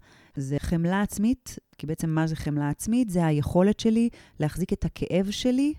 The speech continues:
ב-, באהבה. זאת אומרת, להתייחס לכאב שלי כמו שהייתי מתייחסת לכאב של חברה טובה, ולא להוסיף שיפוטיות על זה, ולא להוסיף סיפור, פשוט לקרוא לזה as is. קנאה מלווה בסבל,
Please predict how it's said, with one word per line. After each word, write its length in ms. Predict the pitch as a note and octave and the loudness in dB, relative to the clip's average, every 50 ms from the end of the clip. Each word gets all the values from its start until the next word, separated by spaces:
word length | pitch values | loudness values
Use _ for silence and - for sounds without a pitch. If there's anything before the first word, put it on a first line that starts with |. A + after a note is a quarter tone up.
| - - D3+ | -6 -8 0
ב-, 80 | C3+ D#3+ D3+ D3 D3 D3 C#3+ | 2 4 4 4 4 2 2
באהבה. 440 | C#3+ - - D3 C3 D#3 C#3 C#3+ D3 C#3+ - - _ _ _ _ - | 0 -2 -2 -2 -2 -2 0 0 -2 -2 -2 -10 _ _ _ _ -8
זאת 160 | - - - | -4 -2 0
אומרת, 380 | F#3 F#3 F#3+ F#3 F#3 - - | 0 2 2 2 0 0 0
להתייחס 400 | - E3 - - - - G3+ - | -4 -2 -2 -2 -2 -2 -2 0
לכאב 260 | - F#3 - D#3+ D3 F3 | -2 -2 0 0 0 0
שלי 340 | - - E3+ F#3 A3 A#3 - | 0 0 2 2 2 0 0
כמו 140 | - E3+ F3+ | 0 -2 0
שהייתי 240 | - F3+ F3+ - F3 | 2 2 2 2 0
מתייחסת 480 | E3+ - - - - - - F#3 - | 0 0 -2 -2 -2 -2 -4 -4 -6
לכאב 220 | D#3+ - - F2+ - | -4 -2 0 0 0
של 120 | - - D#3+ | 0 -2 -2
חברה 380 | - D#3+ C#3+ C#3+ C#3 C#3 C#3+ | -2 -2 -2 0 0 0 2
טובה, 260 | - - D3+ C3+ C3+ B2+ - _ _ _ | 2 2 2 2 0 -4 -4 _ _ _
ולא 240 | D#3 D#3+ D#3+ F3+ G3 | 0 2 4 6 6
להוסיף 320 | G#3+ G#3+ F#3+ - F#3+ E3+ | 6 4 4 2 -2 -2
שיפוטיות 600 | - - E3+ - D#3 C#3+ - D3 C#3 C#3 C#3 - | 0 -4 -4 -4 -4 -6 -2 -2 -2 -2 -2 -2
על 100 | D3 C#3+ | -4 -6
זה, 120 | C#3 C#3 C#3 C3 - _ _ _ - C#3+ | -4 -6 -8 -10 -10 _ _ _ -6 -2
ולא 200 | D3+ D3 D#3+ F3+ | 0 2 2 2
להוסיף 360 | G3 G3+ F3 - - D#3 C3+ - | 2 0 -2 -2 -4 -4 -4 -4
סיפור, 420 | - - - - C#3 C3+ C3+ C3+ - - - _ | -6 -8 -6 -4 -4 -4 -2 -4 -8 -12 -20 _
פשוט 320 | - C#3+ - - F3+ - - | -6 -4 0 0 -2 0 -2
לקרוא 320 | D#3+ - - D#3+ E3+ F3 | -6 -6 -2 2 4 4
לזה 220 | F3+ F#3 E3+ F3 E3+ | 4 2 0 -2 -6
as 460 | - - D3 D3+ C#3 C3+ - - F#3 | -2 0 0 0 -2 -4 -2 0 2
is. 300 | A3+ C4+ C#4+ C#4 - - _ _ - - _ _ _ _ _ _ _ _ _ - | 2 2 2 -2 -8 -12 _ _ -20 -20 _ _ _ _ _ _ _ _ _ -2
קנאה 540 | - F3+ E3+ - - F#3+ G#3 A3 A#3 A#3+ B3 | 0 0 0 2 2 2 2 4 4 4 4
מלווה 360 | A#3 G#3+ G#3+ G#3 F#3 F3 G3 | 4 6 6 6 6 4 2
בסבל, 600 | G3 G#3 G3 - - G#3+ G#3+ G3 D#3+ C#3+ C#3+ C#3 | 2 2 0 2 0 0 0 2 0 0 0 -2